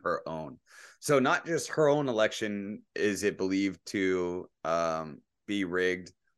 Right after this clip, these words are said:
but her election and other elections around the state.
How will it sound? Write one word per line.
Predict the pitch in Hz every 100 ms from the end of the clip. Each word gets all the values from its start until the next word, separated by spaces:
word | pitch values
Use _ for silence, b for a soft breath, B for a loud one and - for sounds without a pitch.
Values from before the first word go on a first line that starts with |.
| _ -
but | 101 90 85 - _ _ _ _ _ _ _ _ _ _ _ _ _ _ _
her | - 139 143
election | 139 135 - 135
and | 120 107
other | 87 107 110
elections | 98 98 - 95 85
around | 87 85
the | 78
state. | - - 73 65